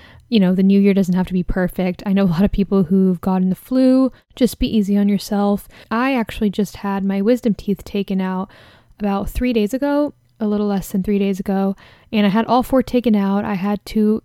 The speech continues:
that were impacted, so the recovery is a little harder for those. And if I sound kind of like,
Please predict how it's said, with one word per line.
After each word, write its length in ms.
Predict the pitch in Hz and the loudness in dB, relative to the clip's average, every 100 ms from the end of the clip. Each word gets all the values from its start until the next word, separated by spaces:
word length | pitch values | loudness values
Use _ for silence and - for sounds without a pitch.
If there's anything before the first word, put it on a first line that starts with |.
| _ | _
that 140 | 220 208 | -6 -2
were 80 | 208 | 0
impacted, 640 | 202 202 208 - 208 208 | 0 0 -4 -2 -2 -2
so 340 | - 208 196 196 | -4 -2 -2 -2
the 60 | |
recovery 420 | 190 - 202 196 | -4 -4 -4 -2
is 60 | 190 | -2
a 40 | |
little 100 | 190 | -2
harder 380 | 185 190 190 196 | -4 -2 -2 -2
for 140 | - 202 | -2 -2
those. 420 | 233 240 247 - - - | 0 2 2 0 -14 -2
And 460 | 214 214 214 220 - _ _ | 0 2 2 0 -4 _ _
if 380 | - 240 262 - | 2 4 4 -2
I 160 | 226 220 | -2 -2
sound 540 | 175 - 190 190 220 | -4 -6 -2 0 0
kind 280 | - - 196 | -2 -4 -2
of 160 | 196 185 | -2 -4
like, 300 | 190 190 | -4 -4